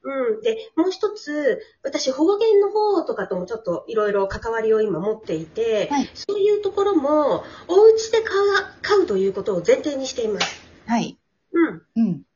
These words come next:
Speaker 1: うん。家で飼われる犬っていうのを前提にしているから、
Speaker 2: うん。
Speaker 1: 少しずつかもしれないけど、やっぱり世の中は変わってきてると思うのね。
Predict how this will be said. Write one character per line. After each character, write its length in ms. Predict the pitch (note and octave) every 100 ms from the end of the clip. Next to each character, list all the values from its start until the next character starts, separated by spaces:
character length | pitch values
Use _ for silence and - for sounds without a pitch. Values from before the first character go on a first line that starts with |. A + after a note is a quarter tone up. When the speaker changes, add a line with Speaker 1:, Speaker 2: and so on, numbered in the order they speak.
| _ -
Speaker 1:
う 60 |
ん。 200 | C#4+ G#3+ - _ - -
家 200 | D#4 F4+
で 100 | D#4+
飼 140 | C#4
わ 120 | C4
れ 140 | C4 A#3+
る 80 | G#3+
犬 240 | G3+ C#4
っ 100 | -
て 100 | A3+
い 100 | B3
う 40 | C4
の 120 | F3+
を 60 | F#3+
前 140 | G#3
提 160 | A3 G#3+
に 120 | G#3+
し 60 |
て 100 | A#3
い 60 | A3+
る 80 | A3
か 100 | F#3+
ら、 220 | G#3 G#3+
Speaker 2:
う 20 |
ん。 20 | A#3 C4 G#3+ -
Speaker 1:
少 240 | - G#4
し 160 | G#4 A4
ず 120 | A4+
つ 80 | -
か 100 | A#4+
も 60 | F4+
し 120 | B3+
れ 100 | A3+
な 120 | A3+
い 80 | G#3
け 80 | D#3+
ど、 240 | G3+ G#3
や 60 | G3
っ 20 |
ぱ 80 | D#4+
り 80 | D4
世 100 | E4+
の 80 |
中 240 | A#4 A4+ C4+
は 100 | -
変 100 | -
わ 40 | C4
っ 20 |
て 80 | F#4+
き 80 | -
て 100 | A4
る 120 | C#4+
と 80 | F#3
思 260 | F#3 F#3
う 20 |
の 120 | D#3 D#3+
ね。 240 | C4